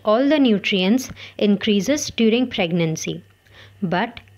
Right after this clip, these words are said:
the requirement of fre-, few specific nutrients increases substantially. These nutrients are energy, protein, calcium and iron. Besides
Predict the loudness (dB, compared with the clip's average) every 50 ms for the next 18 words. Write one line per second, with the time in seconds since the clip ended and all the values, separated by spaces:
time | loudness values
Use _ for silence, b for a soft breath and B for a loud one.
0 | -6 -2 0 0 2 0 0 0 0 0 0 2 2 2 2 2 2 2 0 0
1 | -2 -4 -2 -2 -2 -2 -2 -6 -12 -18 -6 -2 0 0 2 0 0 -4 -6 -6
2 | -2 -2 -2 -2 0 0 -2 -2 0 -2 -2 0 2 2 4 2 2 0 0 0
3 | 0 2 0 0 -2 -4 B B B B B 0 0 0 0 0 0 0 2 2
4 | 0 0 0 -4 -10 -12 -8 -6 -6 -6 -6 -6 -4 -2 0 0 0 0 -2 -4
5 | -4 -6 -8 -12 -14 B B B B B B B B B B B B B B 0
6 | 0 2 2 2 2 2 4 2 2 0 0 2 2 2 0 -2 -8 -10 -6 -4
7 | -2 -2 -2 -2 -4 -6 -8 -14 _ _ _ -20 -20 -14 -8 -4 -2 0 2 2
8 | 0 0 0 2 2 2 0 -2 -8 -16 -20 _ _ _ _ _ -2 0 0 0
9 | 0 0 0 0 0 0 -2 -6 -10 -20 -20 -20 _ -6 -4 -2 -2 -2 -2 -2
10 | -2 -2 -2 -2 -4 -6 -6 -6 -6 -4 -4 -4 -4 -4 -4 -4 -6 -8 -12 -14
11 | _ _ _ _ _ B B B B B B B B B 0 0 0 2 2 0
12 | 0 0 -4 -8